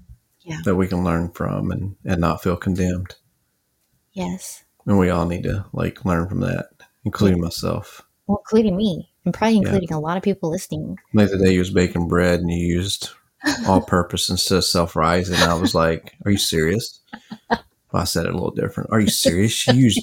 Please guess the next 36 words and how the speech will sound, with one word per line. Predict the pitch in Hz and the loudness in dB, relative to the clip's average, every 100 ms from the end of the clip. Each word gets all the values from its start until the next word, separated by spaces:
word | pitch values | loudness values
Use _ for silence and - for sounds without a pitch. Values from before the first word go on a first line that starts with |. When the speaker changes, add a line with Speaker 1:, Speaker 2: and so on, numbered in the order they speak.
| - | -4
Speaker 1:
<laughs> | - | 2
Speaker 2:
what | 101 175 - | 4 4 0
kind | - 202 | 2 4
of | |
flour? | - 190 190 233 240 214 - | 4 2 4 6 4 0 -4
Seriously? | - 139 202 - - 254 247 - - 466 - 330 | 0 4 4 2 2 2 2 -2 -2 -2 -2 0
Speaker 1:
<laughs> | 349 - _ _ - - - - 139 | 0 -4 _ _ -6 -4 -2 0 4
Speaker 2:
What | 180 | 6
do | |
you | 151 | 8
mean | 175 196 | 8 6
you | 104 | 6
didn't | 98 92 | 2 2
use | 90 - | 0 0
self-rising? | 92 - 101 95 95 | -2 0 0 2 2
What | 104 | 2
do | 143 | 2
you | |
think | 123 - 170 | 0 0 0
was | - - | 0 -2
gonna | 92 87 | 0 2
happen?" | 92 85 82 82 80 - - | 0 0 -4 -2 -4 -4 -2
Speaker 1:
<laughs> | 233 - 233 _ - - 285 - - | -2 -2 -6 _ -10 -2 -2 -2 -12
Speaker 2:
So | - 107 | 0 4
I, | 107 101 | 4 2
I | |
should | 104 104 | 0 -2
have | 90 | -2
said | - 92 | 0 2
that, | 82 - | 2 0
and, | 85 92 | -2 -2
like, | 87 - _ _ _ - | -2 -6 _ _ _ -8
I | 104 | -2
could | 107 87 | 0 2
have | |
did, | 85 | 0